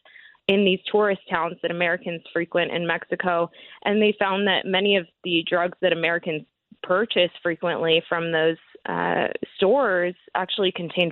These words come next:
fentanyl, you know, pills that you wouldn't, uh, necessarily buy that you would know have fentanyl in them. You're not buying fentanyl, but they may,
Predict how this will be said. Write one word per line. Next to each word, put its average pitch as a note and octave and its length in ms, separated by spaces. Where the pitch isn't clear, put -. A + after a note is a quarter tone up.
fentanyl, E3 580
you F3+ 160
know, C#3+ 320
pills G3+ 260
that F#3 240
you G3 240
wouldn't, F3+ 380
uh, D3 260
necessarily D#3+ 840
buy E3 480
that F#3 200
you A3+ 140
would G3 140
know F#3+ 380
have E3+ 180
fentanyl D#3+ 480
in D#3 80
them. E3 200
You're E3+ 100
not E3+ 240
buying F3 380
fentanyl, E3+ 420
but - 80
they E3+ 120
may, D#3+ 320